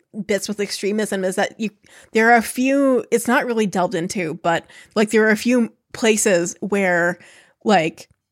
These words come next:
you know, that becomes a feedback loop, right? That, you know, the, the dwarves aren't working on the railway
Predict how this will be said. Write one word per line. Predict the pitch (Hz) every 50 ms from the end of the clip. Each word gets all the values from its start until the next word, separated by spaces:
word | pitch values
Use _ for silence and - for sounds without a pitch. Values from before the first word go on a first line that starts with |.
| _ _ _ _ _ _ _ _ _ _ _ _ -
you | 240 214
know, | 202 -
that | - - 226 214 220 - - 202
becomes | 233 208 - 277 - 220 208
a | -
feedback | - - - 220 220 190 - - - - - 175
loop, | - - 92 - - - - _
right? | - 185 180 180 196 196 - - _ _
That, | - 196 208 180 170 170 170 - - _ _ - - - _ -
you | 202 202
know, | 196 180 165 156 143 - _ _ _ _ _ - - _ -
the, | - 202 185 190 185 180 175 170 165 165 165 160 - -
the | 202 - 196
dwarves | 190 190 202 196 208 190 196 202
aren't | 196 196 190 - - _ _ _ _ _ _ _ _ _ _ _ _ _ -
working | 220 220 233 220 269
on | 208 202
the | 196 190
railway | 196 190 196 190 175 165 165 160 156 165 165 -